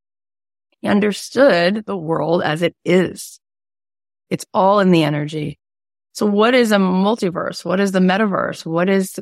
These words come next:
the string theory? What is quantum physics? It means that there are multiple realities and multiple paths.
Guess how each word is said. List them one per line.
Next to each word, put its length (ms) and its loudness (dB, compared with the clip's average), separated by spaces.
the 220 -6
string 360 -4
theory? 340 -4
What 180 0
is 120 -2
quantum 460 -2
physics? 460 -4
It 160 2
means 420 6
that 400 0
there 280 2
are 160 2
multiple 760 2
realities 960 0
and 180 0
multiple 640 2
paths. 760 -6